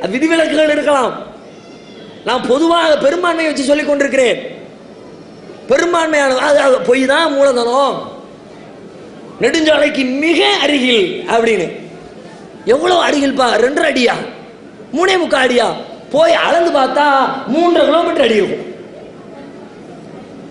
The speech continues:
நெடுஞ்சாலைக்கு மிக அருகில், முப்பது அடி ஆழத்தில் சுத்தமான தூய குடிநீர்.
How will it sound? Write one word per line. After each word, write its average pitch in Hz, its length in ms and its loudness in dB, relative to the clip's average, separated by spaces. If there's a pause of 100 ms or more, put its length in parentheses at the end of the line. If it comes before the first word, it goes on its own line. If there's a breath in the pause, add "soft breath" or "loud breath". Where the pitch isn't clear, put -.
நெடுஞ்சாலைக்கு 311 580 2 (180)
மிக 349 180 2
அருகில், 226 400 0 (1700)
முப்பது 370 520 0
அடி 370 160 2
ஆழத்தில் 359 600 2 (220)
சுத்தமான 359 720 2
தூய 359 460 4
குடிநீர். 339 540 0